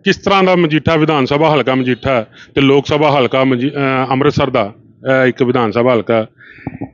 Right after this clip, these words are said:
ਪਹਿਲਾਂ ਕੀ ਸੀ ਤੇ ਹੁਣ ਕੀ ਹੈ, ਤੇ ਹੁਣ ਆਉਣ ਵਾਲੀ ਜਿਹੜੀ ਸਰਕਾਰ ਲੋਕ ਸਭਾ ਦੇ ਵਿੱਚ ਜਿਹੜੀ ਸੈਂਟਰ 'ਚ ਬਣਨੀ ਹੈ, ਉਹਦੇ ਨਾਲ ਕਿਵੇਂ ਜੋੜਦੇ?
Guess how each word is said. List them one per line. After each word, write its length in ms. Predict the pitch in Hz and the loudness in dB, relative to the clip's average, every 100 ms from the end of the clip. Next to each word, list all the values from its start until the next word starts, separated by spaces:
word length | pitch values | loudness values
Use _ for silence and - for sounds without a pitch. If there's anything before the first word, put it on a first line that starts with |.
| - - - | -18 -20 -6
ਪਹਿਲਾਂ 360 | 170 202 202 196 | -2 0 0 -2
ਕੀ 300 | - 190 202 | -4 -4 -4
ਸੀ 420 | - 196 190 90 _ | -4 -6 -6 -12 _
ਤੇ 60 | 185 | -6
ਹੁਣ 280 | 135 165 175 | -2 0 0
ਕੀ 280 | 180 175 170 | 0 0 0
ਹੈ, 180 | 165 160 - - | 0 -4 -8 -2
ਤੇ 60 | |
ਹੁਣ 340 | 170 151 190 214 - _ _ - | 0 2 2 0 -6 _ _ -4
ਆਉਣ 240 | 156 190 208 | 0 0 0
ਵਾਲੀ 180 | 214 | -2
ਜਿਹੜੀ 200 | 196 202 | -4 -6
ਸਰਕਾਰ 440 | 190 185 - 143 143 | -6 -8 -2 -2 -2
ਲੋਕ 220 | 143 131 | -4 -6
ਸਭਾ 320 | 160 151 147 | -6 -2 0
ਦੇ 140 | 143 143 | 2 0
ਵਿੱਚ 240 | 135 135 | 0 -4
ਜਿਹੜੀ 300 | 127 135 139 135 - | -6 -4 -6 -8 -18
ਸੈਂਟਰ 360 | - 151 160 180 | -8 -4 -2 -2
'ਚ 80 | 175 | -2
ਬਣਨੀ 360 | 143 127 127 | -2 -2 -2
ਹੈ, 100 | 127 113 _ _ - | -6 -8 _ _ -2
ਉਹਦੇ 200 | 196 220 214 190 175 | 0 2 0 -4 -6
ਨਾਲ 240 | 165 165 | -4 -4
ਕਿਵੇਂ 260 | 160 170 165 | -2 -2 -2
ਜੋੜਦੇ? 500 | 147 127 - - - | -4 -10 -14 -20 -20